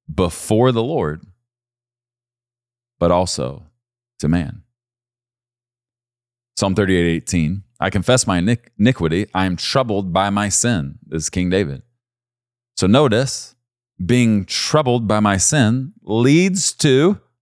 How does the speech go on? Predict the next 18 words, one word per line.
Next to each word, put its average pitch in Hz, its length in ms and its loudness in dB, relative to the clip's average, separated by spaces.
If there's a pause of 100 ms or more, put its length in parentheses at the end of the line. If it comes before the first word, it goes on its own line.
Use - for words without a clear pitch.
(760)
"I 107 120 0
confess 110 480 2
my 110 140 2
iniquity." 92 480 -2 (1160)
He's 113 140 2
saying, 143 320 2
"I 120 140 0
confess 135 480 0
my 120 140 0
iniquity 117 420 2
because 104 400 0
I'm 113 120 2
so 107 140 0
troubled 101 380 -2
by 90 80 2
what 87 180 2
I 82 60 0
did." 82 280 -4